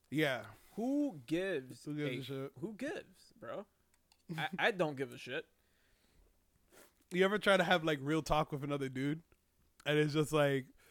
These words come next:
Speaker 1: relationship is shaky at best.
Speaker 2: Yeah.
Speaker 1: Like, it's just kind of like, "Uh," and then, like, somebody brings up, like, the porn conversation. You're like, "Yeah, dude, I watch some hentai." They'll look at you with, like, the ju-, those judging eyes. Like,
Speaker 2: Yeah.
Speaker 1: "Me, no, man. I just
Speaker 2: No.
Speaker 1: watch, like"
Speaker 2: I watch the regular stuff.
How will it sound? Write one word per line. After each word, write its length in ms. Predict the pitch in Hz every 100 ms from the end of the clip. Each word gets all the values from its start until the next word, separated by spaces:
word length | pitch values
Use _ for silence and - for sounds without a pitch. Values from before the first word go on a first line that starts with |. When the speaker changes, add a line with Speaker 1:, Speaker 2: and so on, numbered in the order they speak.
| - - - _ _ -
Speaker 1:
relationship 680 | 151 160 170 165 165 170 127
is 80 | 139
shaky 420 | 160 156 160 135
at 140 | 127
best. 340 | 135 143 156 -
Speaker 2:
Yeah. 160 | 143 139
Speaker 1:
Like, 140 | 143
it's 160 | 147 147
just 160 | 147
kind 220 | 165 147 139
of 100 | 135
like, 220 | 139 123
"Uh," 720 | 151 196 208 208 202 196 190 175
and 160 | 143 147
then, 160 | 147
like, 180 | 147 -
somebody 220 | 160 156
brings 240 | 143 147 139
up, 140 | 135
like, 140 | 131
the 80 | -
porn 260 | 131 143 135
conversation. 500 | 131 123 123 120 123
You're 140 | 123
like, 220 | 120 120
"Yeah, 80 | - 427
dude, 160 | 285
I 100 | 240
watch 200 | 240 233 -
some 120 | 147
hentai." 360 | 147 135 143 139
They'll 120 | 147
look 220 | 151 151
at 80 | 156
you 100 | 151
with, 140 | 135
like, 120 | 143 135
the 100 | 135
ju-, 180 | 139 135 120
those 180 | 143 123
judging 360 | 139 135 135 127
eyes. 180 | 143 135
Like, 80 |
Speaker 2:
Yeah. 160 | 143 120 - - -
Speaker 1:
"Me, 320 | 147 175 320
no, 380 | 170 160 127 101
man. 380 | 98 95 107 101
I 160 | 143
just 260 | 202 131 117
Speaker 2:
No. 60 | 123
Speaker 1:
watch, 320 | 127 - -
like" 320 | 117 117 - - - - - - -
Speaker 2:
I 80 |
watch 320 | 151 165 165 -
the 180 | 165 165
regular 600 | 165 170 165 135 123 123
stuff. 420 | - - 110 -